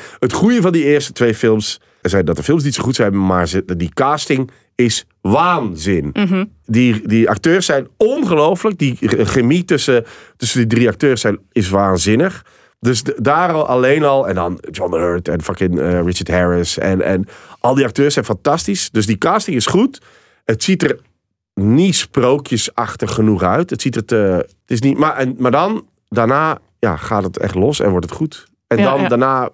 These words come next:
Speaker 1: wordt het weer iets minder in mijn ogen.
Speaker 2: Het einde had ook, eh, wat mooier gekund.
Speaker 1: Nou, ik bedoel, ze hebben, ze hebben wel een beetje een hobbitje gepoeld daar, vind ik ook, hoor. Niet?
Speaker 2: <laughs> Dat is waar. Maar ja, is,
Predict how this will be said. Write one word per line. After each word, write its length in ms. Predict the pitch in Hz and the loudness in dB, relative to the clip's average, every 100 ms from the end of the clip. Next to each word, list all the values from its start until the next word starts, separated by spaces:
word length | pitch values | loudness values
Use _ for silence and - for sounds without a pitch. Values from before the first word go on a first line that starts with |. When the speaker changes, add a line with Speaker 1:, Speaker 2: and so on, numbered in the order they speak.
| - | -8
Speaker 1:
wordt 180 | 110 107 | -4 -4
het 80 | 101 | -2
weer 200 | 104 98 | 0 0
iets 160 | 92 - | -4 -4
minder 280 | 78 65 71 | -4 -4 -6
in 80 | |
mijn 240 | 67 67 57 | -8 -10 -12
ogen. 160 | 50 80 - | -14 -16 -8
Speaker 2:
Het 240 | - 202 | -2 -2
einde 300 | - 208 208 185 | 0 0 2 0
had 220 | 185 - | 0 -2
ook, 180 | 175 - | -4 -4
eh, 300 | 160 156 151 - _ _ | -2 -2 -4 -8 _ _
wat 300 | - 180 180 | -4 -2 0
mooier 300 | 185 175 165 | 0 0 0
gekund. 240 | 160 - 175 | -4 -2 0
Speaker 1:
Nou, 340 | 175 175 160 | 2 0 0
ik 80 | 160 | 2
bedoel, 240 | 160 160 | 2 2
ze 60 | 147 | 2
hebben, 220 | 156 147 | 2 0
ze 60 | 120 | 0
hebben 180 | 92 98 | -2 0
wel 80 | 117 | 2
een 60 | |
beetje 220 | 143 151 | 2 2
een 100 | 151 | 0
hobbitje 440 | 123 165 180 175 170 | 0 0 0 0 -2
gepoeld 420 | 139 196 185 131 | 0 2 2 2
daar, 260 | 117 95 85 | 0 0 0
vind 180 | 110 90 | 0 0
ik 120 | 80 | 0
ook, 180 | 87 80 | 0 2
hoor. 240 | 107 165 | 2 2
Niet? 300 | 180 269 - | 4 2 0
Speaker 2:
<laughs> 0 | |
Dat 100 | - | -4
is 160 | - - | -4 -4
waar. 380 | - - 523 - | -4 -2 -4 -2
Maar 80 | 233 | 0
ja, 160 | 269 - | 0 -2
is, 260 | 220 196 | -6 -6